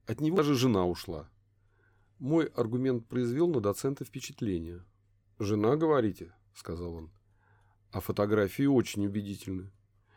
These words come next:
Я на своем веку видел миллионы отпечатков, и весь мой опыт говорит, что это не подделка, не мистификация».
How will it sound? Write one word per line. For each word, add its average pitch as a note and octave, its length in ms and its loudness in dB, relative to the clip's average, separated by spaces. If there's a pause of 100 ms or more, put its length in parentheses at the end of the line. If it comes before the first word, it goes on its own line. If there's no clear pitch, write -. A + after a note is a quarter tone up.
(320)
Я C3 260 6
на C#3 80 6
своем A#2 340 8
веку C#3 440 0
видел A#2 400 4
миллионы A#2+ 480 6
отпечатков, - 760 0 (440)
и A#2+ 100 2
весь D3+ 320 4
мой B2+ 220 8
опыт F#3 200 4
говорит, A2+ 520 6 (340)
что - 240 6
это F3+ 140 6
не A3 100 6
подделка, C#3+ 800 4
не B2 160 6
мистификация». A2 1000 2